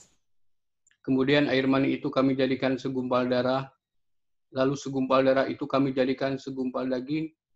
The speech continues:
dan segumpal daging itu kami jadikan tulang belulang.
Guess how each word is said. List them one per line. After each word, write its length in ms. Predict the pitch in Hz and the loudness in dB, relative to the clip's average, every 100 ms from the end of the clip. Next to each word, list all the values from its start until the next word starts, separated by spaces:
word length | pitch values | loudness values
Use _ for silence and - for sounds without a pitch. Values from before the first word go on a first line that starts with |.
| _ _ _ | _ _ _
dan 200 | 139 147 | -4 -4
segumpal 480 | 143 143 143 143 143 | -4 -6 -2 0 2
daging 320 | 143 143 139 131 | 0 0 -2 -4
itu 140 | 151 147 | -6 0
kami 240 | 139 131 | 0 0
jadikan 400 | 131 131 139 131 - | -2 -2 -4 -4 -2
tulang 320 | 127 123 120 | -2 -2 -2
belulang. 400 | 120 117 104 | -2 0 -2